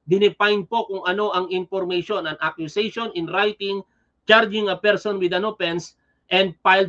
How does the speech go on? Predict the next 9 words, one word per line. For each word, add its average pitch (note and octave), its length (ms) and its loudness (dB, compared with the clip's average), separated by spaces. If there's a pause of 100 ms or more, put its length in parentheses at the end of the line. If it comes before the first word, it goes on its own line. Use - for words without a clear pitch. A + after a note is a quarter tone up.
with F3 80 2
the E3 160 -2
court. G#3+ 240 0 (480)
Sa E3+ 160 -4
simpleng A3+ 480 -2
paliwanag, G3+ 720 4 (400)
ito G#3 240 -4
po B3 240 2
yung A3+ 480 0